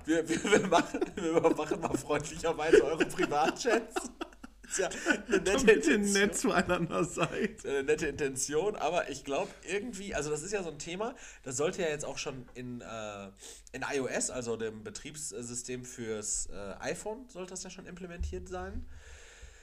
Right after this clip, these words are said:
Speaker 1: Wurde dann ja kurzfristig doch nochmal abgeschmettert. Die E U will das aber unbedingt, dass private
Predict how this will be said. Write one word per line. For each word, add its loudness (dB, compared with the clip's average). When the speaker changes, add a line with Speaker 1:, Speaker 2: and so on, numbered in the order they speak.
Speaker 1:
Wurde 2
dann -4
ja 0
kurzfristig -8
doch -6
nochmal -8
abgeschmettert. -8
Die -2
E -2
U -6
will 4
das 0
aber -6
unbedingt, -12
dass -10
private -6